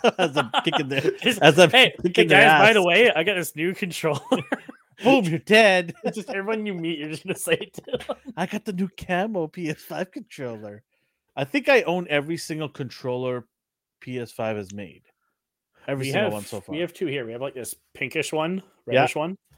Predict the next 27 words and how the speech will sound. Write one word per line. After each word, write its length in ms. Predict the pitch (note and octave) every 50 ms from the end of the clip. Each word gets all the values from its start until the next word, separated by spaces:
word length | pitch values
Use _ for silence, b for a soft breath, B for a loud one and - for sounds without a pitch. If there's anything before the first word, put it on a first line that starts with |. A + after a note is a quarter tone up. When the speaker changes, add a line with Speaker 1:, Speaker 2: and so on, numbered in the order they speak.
| _ _
Speaker 1:
Yeah, 160 | - B2+ A#2+ A2+
I 40 |
have 100 | G#2+ G2+
that 100 | G#2+ G#2+
Speaker 2:
And 80 | G#2+ -
Speaker 1:
one. 120 | - B2+ B2+
Speaker 2:
then 60 | C3+ C#3
we 60 | C#3
have 340 | C3 C3 B2+ A#2+ A2+ - _
classic 500 | - - C#3 C3 A#2+ A#2 - A2+ - -
white. 360 | G#2+ A2 G#2 G2 G2 F#2+ - _ _ _ _ _ _ _ _ _ -
Speaker 1:
Yeah, 180 | A#2 A2 G2+ - -
so 160 | A2 - C#3+
I've 100 | C3+ B2
got 180 | C#3+ D#3+ C#3 A#2+
that. 200 | C3+ B2+ C3 A#2+
I 60 | A2+
got 180 | G#2+ A2+ A2 -
the 60 | G2+
black. 540 | - A2+ A#2 A#2 B2 B2 B2 B2 - - _ _ _ _ _ _ _ _ _ _ -
Um, 340 | A#2 A2+ A2 G#2+ G#2+ G#2+ - -
I've 220 | A#2 B2 A#2 G2+ -
got 240 | B2+ A#2+ A2+ - _ _ _ _ _ _ _ _
the 100 | - B2
purple 460 | - - - C3+ B2 A#2 - C3 B2+ A#2+
right 200 | A#2+ A#2+ A#2 A2
here. 520 | - - B2 B2 A#2+ A#2 A#2 A#2 A#2+ -